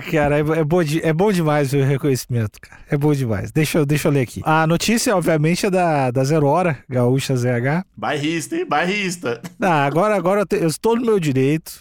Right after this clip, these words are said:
Speaker 1: Tu também, Cotô, que tu é um cida-, tem dupla cidadania.
Speaker 2: <laughs>
Speaker 1: Mas estou no meu direito de esfregar na cara de todo mundo que o meu estado é melhor. Porque tinha um dinossauro lá. <laughs>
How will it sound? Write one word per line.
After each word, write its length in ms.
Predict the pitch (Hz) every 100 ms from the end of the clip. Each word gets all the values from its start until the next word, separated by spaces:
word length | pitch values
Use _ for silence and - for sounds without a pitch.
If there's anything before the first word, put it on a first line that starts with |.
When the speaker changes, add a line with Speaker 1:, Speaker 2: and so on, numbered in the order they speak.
| -
Speaker 1:
Tu 120 | 196
também, 340 | 208 147 143
Cotô, 320 | 151 156 143 131
que 80 |
tu 100 | -
é 140 | 135 127
um 80 | 120
cida-, 280 | - 131
tem 140 | 113 135
dupla 220 | 127 123
cidadania. 560 | - 113 113 113 151 190 208 175 - 440
Speaker 2:
<laughs> 440 | - - - 453 156
Speaker 1:
Mas 180 | 160 139
estou 200 | 190 214
no 60 |
meu 160 | 214 214
direito 320 | 165 170 160
de 60 | 185
esfregar 440 | - 190 147 151
na 100 | 160
cara 200 | 160 156
de 80 | 139 _
todo 380 | 180 220 214 226
mundo 360 | 180 151 175 170
que 140 | 170
o 160 | 156 156
meu 180 | 143 147
estado 300 | - 135 135
é 40 |
melhor. 280 | 151 131 90 - -
Porque 460 | 139 - 143 147 147
tinha 160 | - 156
um 40 |
dinossauro 580 | 143 151 135 - - 160
lá. 180 | 139 107 -
<laughs> 240 | - 208